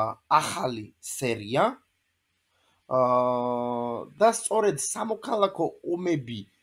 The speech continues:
ა, რომლებიც მოყვა მანასკერტის, ა, ბრძოლას, მ, იყო ის, რამაც რეალურად განდევნა ბიზანტიის იმპერია ანატოლიისგან.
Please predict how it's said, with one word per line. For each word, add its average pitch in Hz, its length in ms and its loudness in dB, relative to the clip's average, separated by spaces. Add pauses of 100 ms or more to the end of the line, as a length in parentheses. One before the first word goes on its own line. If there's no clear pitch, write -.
(240)
ა, 120 60 -6 (200)
რომლებიც 135 520 -2
მოყვა 123 480 4 (600)
მანასკერტის, 131 760 -4 (440)
ა, 117 100 -2 (440)
ბრძოლას, 127 600 6 (840)
მ, 117 400 -10 (220)
იყო 196 380 6 (340)
ის, 190 380 -4
რამაც 165 440 2 (500)
რეალურად 147 640 2 (560)
განდევნა 147 640 4
ბიზანტიის 127 720 -2 (400)
იმპერია 123 540 0
ანატოლიისგან. 117 760 -6